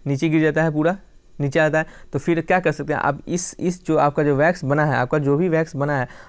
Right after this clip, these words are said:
आप उससे फिर आप एक, म, कैंडल को बना सकते हैं, no doubt आप बना सकते हैं। यानी देखिए, आप उसको रिवर्स कर पा रहे हैं, तो रिवर्स कर पा रहे हैं, तो इससे कारण क्या हो गया, एक फिजिकल चेंज हो गया, ठीक है। लेकिन इसके साथ जो आपका लाइट निकला है, हीट निकला है,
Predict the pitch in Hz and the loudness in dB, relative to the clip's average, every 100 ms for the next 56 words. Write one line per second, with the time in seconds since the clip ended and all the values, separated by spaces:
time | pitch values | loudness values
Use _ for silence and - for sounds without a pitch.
0 | - 139 143 147 180 170 180 196 - 147 | -4 -4 -2 -2 -2 -2 -2 -2 -2 -2
1 | 156 160 156 143 143 147 139 147 143 165 | 0 -2 -2 -6 -6 -8 -6 -2 0 0
2 | 165 147 151 151 135 127 143 151 131 131 | 0 0 -2 -4 -4 -4 0 0 2 0
3 | 127 143 160 139 135 131 139 151 143 139 | 0 -2 0 -2 -2 0 -2 -2 -4 -4
4 | - 135 - 147 - 143 147 160 - 160 | -2 -2 -2 -4 -2 0 0 -2 -4 0
5 | 165 160 170 - - - 135 139 165 - | 0 0 -4 -10 -20 -6 -2 0 0 -2
6 | 160 156 160 165 160 - 165 165 190 165 | 0 0 0 -2 -4 -4 -4 -2 -2 0
7 | 135 143 - 131 190 185 160 160 127 127 | 0 -2 -4 -2 -2 -2 -2 0 0 -2
8 | 143 123 - - - 143 170 151 151 - | -4 -8 -10 -14 -6 -2 -2 -2 -4 -2
9 | 156 180 165 156 160 147 143 165 156 139 | 0 0 0 0 0 2 2 0 -2 -2
10 | 143 143 135 160 165 147 143 147 147 | 2 2 2 -2 0 -4 0 0 0